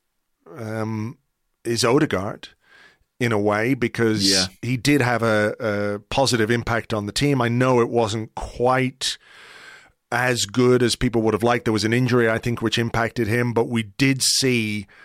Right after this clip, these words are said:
Speaker 1: him make an impact at Arsenal, and then subsequently that relationship with the club, that connection with Mikel Arteta, the players, the club itself,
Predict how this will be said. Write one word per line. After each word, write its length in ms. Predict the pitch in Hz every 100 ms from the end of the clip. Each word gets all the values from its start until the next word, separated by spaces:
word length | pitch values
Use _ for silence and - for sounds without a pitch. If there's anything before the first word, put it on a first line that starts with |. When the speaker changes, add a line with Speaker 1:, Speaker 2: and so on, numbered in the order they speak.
| - - - _ _ _ _
Speaker 1:
him 320 | - 139 135
make 200 | 123 120
an 120 | 120 120
impact 420 | 135 117 120 -
at 100 | 107
Arsenal, 640 | 123 131 123 - 104 107
and 140 | 107 110
then 520 | 135 127 120 113 104 _ _ - _ _ _ - - _ _ -
subsequently 1040 | - - 156 - 131 120 110 107 110 110 - - - - - -
that 260 | 113 123 120
relationship 920 | 120 113 117 147 - 120 110 120 113
with 120 | 113
the 60 | 110
club, 220 | - 123
that 140 | 117 -
connection 480 | 113 120 120 120
with 120 | 110 117
Mikel 220 | 113 110
Arteta, 380 | 104 120 120 101
the 80 |
players, 420 | 87 117 117 113 -
the 80 |
club 220 | - 110 101
itself, 560 | 92 - 131 110 104